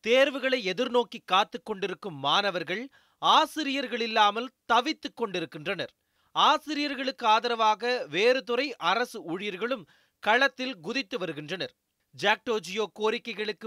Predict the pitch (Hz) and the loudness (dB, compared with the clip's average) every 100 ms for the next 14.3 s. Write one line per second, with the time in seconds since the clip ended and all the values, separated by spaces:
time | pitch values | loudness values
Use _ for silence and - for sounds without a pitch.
0 | - 233 269 285 247 233 240 214 208 240 | -4 -2 -2 0 2 2 -2 -8 -4 -4
1 | 233 151 160 196 208 214 220 240 254 214 | -4 -6 -4 -2 -2 2 2 2 -2 -10
2 | 240 262 254 226 214 190 196 175 147 214 | -8 -8 -2 0 0 -2 -6 -6 -8 -6
3 | 185 - _ _ _ 160 226 294 254 233 | -8 -10 _ _ _ -2 0 0 -4 -6
4 | 233 214 220 - 151 170 190 - 214 214 | -6 -8 -8 -6 -2 0 -2 -6 -4 0
5 | 262 233 - 180 262 - 294 226 196 - | 0 0 0 0 0 -4 -6 -6 -6 -8
6 | 214 190 170 147 - 147 180 127 _ _ | -10 -10 -8 -8 -10 -8 -6 -6 _ _
7 | _ _ _ - 190 226 262 262 - 170 | _ _ _ -4 0 2 0 -2 -8 -4
8 | 226 226 220 208 135 160 196 214 180 180 | 0 2 0 -4 2 4 4 -2 -6 -4
9 | 156 240 247 - 202 175 135 170 233 - | -4 -4 -6 -6 -10 -8 -2 0 0 -6
10 | 208 160 190 208 165 151 170 226 _ _ | -10 -6 -4 -2 -2 -2 -4 -6 _ _
11 | _ - 202 262 - 277 - 247 233 226 | _ 0 2 2 -4 -8 -6 -4 -2 -4
12 | 220 202 240 131 _ _ - 165 247 277 | -4 -6 -6 -8 _ _ 0 4 4 2
13 | 254 160 _ 170 180 208 196 226 240 254 | -2 -10 _ -4 -4 -2 0 0 0 -6
14 | - 214 | -6 -6